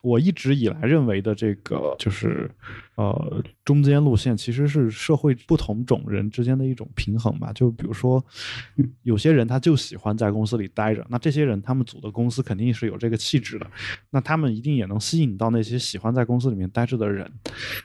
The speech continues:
Speaker 1: 那还有一些人他就，
Speaker 2: 嗯哼。
Speaker 1: 就不喜欢在公司待着，就喜欢自由职业，就喜欢，啊，哪怕是说做外包或者在家办公。那像这样的人的话，其实他们创立的公司就应该是反过来这种气质。所以，呃，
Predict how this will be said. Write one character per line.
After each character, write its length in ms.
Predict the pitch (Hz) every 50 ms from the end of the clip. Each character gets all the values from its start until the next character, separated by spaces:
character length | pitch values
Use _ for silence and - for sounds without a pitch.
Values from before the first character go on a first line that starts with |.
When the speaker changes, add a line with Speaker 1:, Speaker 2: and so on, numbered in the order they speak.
| _ _
Speaker 1:
那 100 | - 143
还 160 | - - 139
有 140 | 185 170 127
一 60 | 117 117
些 120 | 120 131
人 220 | 131 123 104 98
他 100 | 101 -
就， 200 | 135 127 - 160
Speaker 2:
嗯 20 | 135
哼。 60 | 127 - _
Speaker 1:
就 180 | - - 175 151
不 280 | - - _ 190 180
喜 260 | 139 - - - - -
欢 240 | - - 107 101 98
在 160 | 101 104 98
公 160 | 98 - 101
司 160 | 101 - -
待 220 | 101 101 98 98 98
着， 160 | 101 - - - - - - - - - - - -
就 140 | - 160 151
喜 160 | 123 - 110
欢 180 | 101 110 120
自 120 | 123 127 123
由 100 | 113 113
职 200 | 110 110 104 110
业， 180 | 113 107 101
就 160 | 104 - 131 117
喜 180 | - - 107
欢， 340 | 101 - - 104 101 101 101 101 - - -
啊， 200 | - - - - -
哪 100 | - 101
怕 140 | 95 117 113
是 80 | 101
说 120 | 104 113 110
做 160 | 110 123 107
外 160 | 107 113 107
包 220 | 98 - 101 101
或 160 | 101 - 113 104
者 80 | 107
在 140 | 104 - 104
家 120 | 98 104
办 160 | 101 107 104 98
公。 220 | 98 104 104 101 - - - - - - - - - - _
那 240 | 160 151 127 113 - _ _ _ _ -
像 160 | - 165 165
这 120 | 156 226
样 120 | 226 190 160
的 140 | 127 113 107
人 240 | 101 92 92 101
的 80 | 101 107
话， 180 | 101 117 110 101
其 200 | - - - 110
实 100 | 123 127
他 220 | - - 175 185
们 120 | 180 139
创 220 | 113 - - 135 123
立 80 | 117
的 80 | 107 107
公 180 | 98 - 107 113
司 200 | 110 - - 117
就 180 | - 143 135
应 140 | 127 131 135
该 120 | 135 135
是 240 | 135 - - 123 110 101
反 320 | - - - - - - -
过 140 | 110 131 139
来 100 | 123 117
这 80 | 120
种 160 | 120 117 98 101
气 220 | - - - -
质。 180 | 107 - - - - - - - 101 - - - - - _
所 200 | - - - 170
以， 420 | 196 180 143 123 113 - - - - -
呃， 360 | 117 113 107 107 95 92